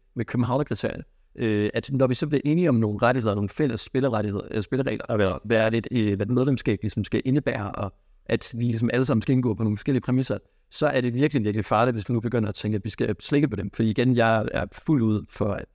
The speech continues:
Speaker 1: støtte og, øh, at indgå i de her forskellige samarbejder, men jeg tror virkelig også, det er vigtigt at, at understrege, at det, der også gør E U til, til E U, det er, at vi netop er enige om nogle forskellige rettigheder i forhold til, nogle forskellige vilkår i forhold til, hvor åbne vi er,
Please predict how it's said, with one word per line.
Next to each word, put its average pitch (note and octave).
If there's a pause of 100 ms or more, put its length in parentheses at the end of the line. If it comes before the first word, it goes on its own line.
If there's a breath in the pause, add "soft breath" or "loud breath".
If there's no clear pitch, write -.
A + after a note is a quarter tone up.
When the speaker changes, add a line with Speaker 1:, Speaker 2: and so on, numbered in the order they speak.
(340)
Speaker 1:
støtte A#2+
og, G2+
øh, G2 (100)
at -
indgå B2
i G#2+
de A2
her A#2
forskellige A#2
samarbejder, A2+
men G2
jeg G#2+
tror C#3+
virkelig B2
også, A2+
det B2+
er A2+
vigtigt B2
at, - (640)
at A#2
understrege, B2
at -
det, D3
der C3
også A#2+
gør B2
E B2+
U A#2+
til, B2 (240)
til A#2+
E G#2+
U, G#2+
det A2
er, B2
at A2
vi A#2
netop A2+ (460)
er C3
enige D3
om G#2+
nogle G#2
forskellige G#2+
rettigheder G2+
i A2
forhold A2+
til, G#2
nogle A2+
forskellige C#3
vilkår -
i G#2+
forhold G#2
til, -
hvor -
åbne D3+
vi A2+
er, A2